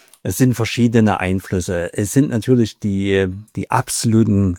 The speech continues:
Klassiker, äh, von Clausewitz hinzu, die prägen unser Denken ja teilweise auch, ohne dass wir das selbst bemerken,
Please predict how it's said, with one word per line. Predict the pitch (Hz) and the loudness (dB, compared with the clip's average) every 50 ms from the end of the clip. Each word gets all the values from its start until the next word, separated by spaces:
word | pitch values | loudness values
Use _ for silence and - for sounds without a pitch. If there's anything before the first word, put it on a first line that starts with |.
| - _ | -8 _
Klassiker, | - - 104 117 - - 135 117 - 101 101 104 101 101 101 104 123 - 113 110 101 98 95 92 | -4 -2 -2 -2 -2 -2 -2 -2 0 2 2 2 2 0 -2 -4 -6 -6 -4 -4 -2 -2 -2 -2
äh, | - | -2
von | - - 120 120 | 0 0 0 0
Clausewitz | - - - - 107 110 113 104 107 95 92 98 101 101 - - - - - | 0 -2 -4 -2 -2 0 0 0 0 0 2 2 2 0 -2 -6 -10 -6 -2
hinzu, | 104 104 104 95 - - - 107 104 101 - - - - - - - - - | 0 0 0 0 -2 -2 0 0 0 0 0 -4 -10 -18 -18 -18 -14 -6 -4
die | 127 117 | -4 -2
prägen | - - - 113 117 139 151 - 135 127 123 131 | -4 -2 0 2 4 4 6 6 6 6 6 6
unser | - 160 160 143 127 120 110 | 6 4 4 4 4 2 0
Denken | - - 107 120 147 160 151 - - 135 127 127 | 2 2 2 2 2 0 0 0 0 2 4 4
ja | 120 110 110 113 120 123 127 117 - _ _ - | 4 2 2 2 2 0 -2 -4 -6 _ _ -8
teilweise | - 127 135 151 147 131 131 117 - - - | -6 -4 -2 0 0 0 0 0 -2 -4 -4
auch, | 120 123 127 123 123 - - | -2 0 0 0 0 -2 -8
ohne | - - 131 143 147 143 | -14 -8 -4 -4 -2 -2
dass | 127 127 117 117 | -2 -2 -4 -2
wir | 135 | -2
das | 123 127 110 - | -2 -2 -2 -2
selbst | - 117 131 147 123 - - - _ | -2 -2 -2 -4 -4 -8 -12 -8 _
bemerken, | 117 104 104 110 107 - - 139 139 - - 139 139 147 147 143 | 0 2 4 4 2 2 0 -4 -4 -4 -4 -2 0 0 0 0